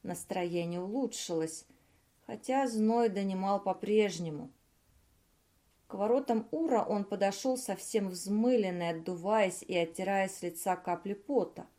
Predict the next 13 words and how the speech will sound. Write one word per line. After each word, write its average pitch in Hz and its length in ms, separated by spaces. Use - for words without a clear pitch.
В - 100
тени 269 240
городской 240 580
стены 240 440
перевел 220 440
дух, 214 480
с - 140
трудом 214 560
отлепил 190 460
от 175 240
тела 226 300
мокрую 185 480
рубаху. 214 680